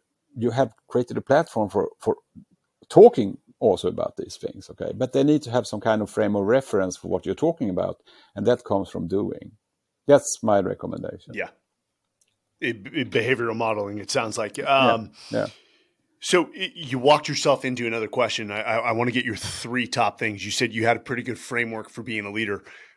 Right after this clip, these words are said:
Speaker 2: What, what were sort of your, your top three tenets for being a leader?
Speaker 1: Um,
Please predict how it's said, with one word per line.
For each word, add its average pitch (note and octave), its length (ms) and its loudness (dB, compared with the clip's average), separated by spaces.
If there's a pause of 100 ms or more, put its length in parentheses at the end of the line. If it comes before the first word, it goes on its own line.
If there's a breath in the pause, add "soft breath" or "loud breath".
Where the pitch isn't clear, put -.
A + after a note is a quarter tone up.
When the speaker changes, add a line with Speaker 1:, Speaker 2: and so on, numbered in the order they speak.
(140 loud breath)
Speaker 2:
What, B2+ 240 2
what C3 160 2
were C3 120 0
sort C3 240 2
of G#2 60 -14
your, A2 240 -2
your A#2 140 -8
top A#2 360 -2
three A2+ 220 -8
tenets G2+ 640 -6 (360)
for - 160 -10
being G#2 240 -4
a F#2+ 80 -8
leader? F#2+ 280 -10 (960 soft breath)
Speaker 1:
Um, C3 640 8